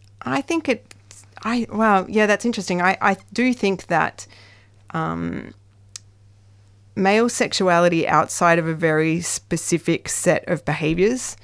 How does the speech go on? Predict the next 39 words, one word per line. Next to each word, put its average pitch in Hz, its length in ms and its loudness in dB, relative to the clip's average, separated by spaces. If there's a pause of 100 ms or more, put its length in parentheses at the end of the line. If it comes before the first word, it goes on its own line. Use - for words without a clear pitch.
(420)
uh, 151 240 -2
is 208 160 0
still 156 320 0
an 160 140 0
enormous 170 440 -2
taboo, 120 460 -4 (160)
and 165 160 -6
we 175 80 -4
don't 165 260 -2
really, 160 560 -2
um, 156 360 -4 (240)
get - 240 -2
to 170 100 -4
look 180 180 -2
at, - 300 0 (540)
um, 160 400 -6
a 165 100 -4
lot 156 220 -2
of, 156 240 -8 (300)
a - 60 -6
range 165 440 0
of 151 160 -4
kind 156 160 -2
of 147 60 -6
male 156 260 0
sexual - 380 -6
expression. - 600 -4 (320)
Certainly 170 720 0
male 165 260 0
sexual 175 300 -4
expression 170 380 -2
that's 156 180 0
not 170 140 0
heteronormative, 170 720 0
we 165 120 -2
almost 156 340 -4
never 165 240 0
see 160 260 -4
reflected - 720 -4